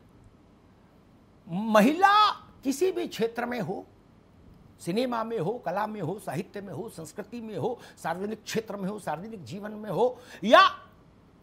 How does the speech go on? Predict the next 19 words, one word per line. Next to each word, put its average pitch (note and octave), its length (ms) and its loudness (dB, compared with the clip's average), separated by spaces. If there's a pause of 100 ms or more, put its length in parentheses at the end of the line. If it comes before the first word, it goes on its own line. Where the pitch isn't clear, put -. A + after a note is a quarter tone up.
(1120)
घर B3 260 6
में E4 160 -2
रसोई C4 600 -2 (1400)
जैसा B3 300 8
महत्वपूर्ण A3+ 580 -2
काम, A#3+ 420 -2 (380)
संतान G#3 500 0 (400)
को, A3+ 160 8
के G3 340 -4
लालन F#3+ 320 4
पालन F#3 320 -4
जैसा F#3 440 -2 (800)
दुनिया A#3 300 0
का A#3+ 160 -4
सबसे - 480 -6
कीमती E3+ 400 -8
काम A#2 240 -14
कर - 140 -18
रही - 280 -20